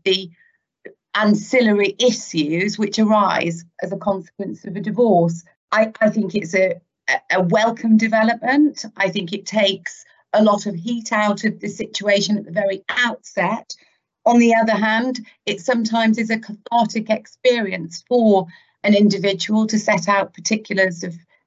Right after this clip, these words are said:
behaviour and, and get it off the chest, as it were. But to me, I don't think it's ma-, going to make a,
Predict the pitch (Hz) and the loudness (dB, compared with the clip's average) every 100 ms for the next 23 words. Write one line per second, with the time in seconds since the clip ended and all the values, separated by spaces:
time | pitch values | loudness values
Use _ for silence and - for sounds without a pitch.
0 | - 190 175 226 226 - 175 190 214 - | -2 0 2 2 0 -2 -2 -2 -4 -12
1 | _ _ 208 196 - 202 214 220 208 214 | _ _ -4 -4 0 2 2 2 -2 -4
2 | 214 185 - 254 - - 165 - 175 160 | -6 -8 -6 -6 -6 -12 -16 -10 -4 -2
3 | 165 170 - _ _ 160 143 - _ _ | -2 -6 -18 _ _ -4 -4 -6 _ _
4 | _ - 254 254 196 196 208 - 202 - | _ -2 0 0 0 0 -2 -2 -4 -6
5 | - 202 196 202 196 175 196 185 185 170 | -4 -4 -4 -2 -2 -2 -6 -6 -6 -10